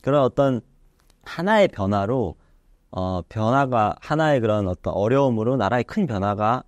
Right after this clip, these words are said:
있진 않고, 심지어 독재 정권이 무서운 게 김정일만, 김정은만 독재를 하는 게 아니에요.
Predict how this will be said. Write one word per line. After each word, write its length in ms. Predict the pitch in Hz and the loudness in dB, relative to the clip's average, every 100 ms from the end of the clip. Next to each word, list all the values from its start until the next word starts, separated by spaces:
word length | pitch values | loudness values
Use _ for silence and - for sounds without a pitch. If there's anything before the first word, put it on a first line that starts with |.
| _ | _
있진 280 | 104 - 120 | -12 -4 -2
않고, 460 | 85 85 - 139 | -2 -4 -2 0
심지어 680 | 95 - 185 185 180 170 92 - _ _ _ | -2 -4 -2 2 4 4 2 -4 _ _ _
독재 300 | - 120 - | -12 -2 2
정권이 320 | 208 190 160 143 | 2 2 0 0
무서운 460 | 92 110 104 92 | 0 0 0 0
게 300 | 117 127 82 - | 0 -2 -4 -10
김정일만, 1200 | - 131 160 214 220 208 202 165 147 143 143 123 - _ _ | -4 0 2 2 2 2 0 0 0 0 0 -2 -6 _ _
김정은만 640 | 120 131 160 185 165 139 | -2 2 2 2 2 0
독재를 340 | - 85 123 107 | -2 -4 -2 -2
하는 160 | 110 | -2
게 60 | 120 | -2
아니에요. 380 | 76 76 76 | -4 -6 -10